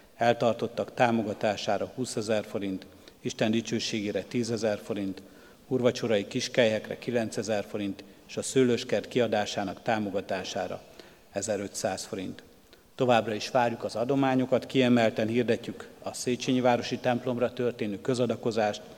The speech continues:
Akik már éltünk ennek a lehetőségével, biztassunk másokat is erre. Eddig az adományok összege meghaladta a húsz millió háromszázezer forintot.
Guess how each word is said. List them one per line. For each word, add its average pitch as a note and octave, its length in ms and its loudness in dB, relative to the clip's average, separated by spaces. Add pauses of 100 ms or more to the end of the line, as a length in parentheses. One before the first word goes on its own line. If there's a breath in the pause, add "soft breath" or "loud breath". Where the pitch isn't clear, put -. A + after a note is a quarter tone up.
(600 loud breath)
Akik - 200 -6
már G#2+ 260 4
éltünk B2+ 380 4
ennek A2 260 2
a G2+ 60 2
lehetőségével, A#2 960 0
biztassunk A2 640 -4
másokat A#2 520 -2
is - 160 -6
erre. A#2 400 2 (440 loud breath)
Eddig A#2 300 0
az G#2+ 200 0
adományok A2 560 0
összege G#2 360 -4
meghaladta G#2 600 -4
a F#2+ 120 -4
húsz A#2 220 -8
millió G2+ 260 -4
háromszázezer G#2 920 -2
forintot. G2+ 580 -6